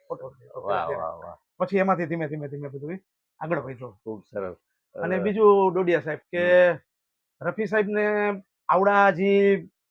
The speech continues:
Speaker 1: અ, ભારત રત્ન એવોર્ડ મળે, ભારત
Speaker 2: હમ.
Speaker 1: રત્ન,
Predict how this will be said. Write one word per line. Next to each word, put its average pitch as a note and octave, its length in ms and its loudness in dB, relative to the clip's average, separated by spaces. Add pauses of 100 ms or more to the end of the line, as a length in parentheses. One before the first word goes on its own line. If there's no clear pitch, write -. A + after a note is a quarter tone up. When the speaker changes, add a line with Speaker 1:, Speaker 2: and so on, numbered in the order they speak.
(100)
Speaker 1:
અ, F3 200 2
ભારત F3+ 360 6
રત્ન G3+ 240 0
એવોર્ડ F3+ 260 6
મળે, D#3+ 300 2 (220)
ભારત D#3 140 -4
Speaker 2:
હમ. C3 120 -6
Speaker 1:
રત્ન, D#3+ 300 -4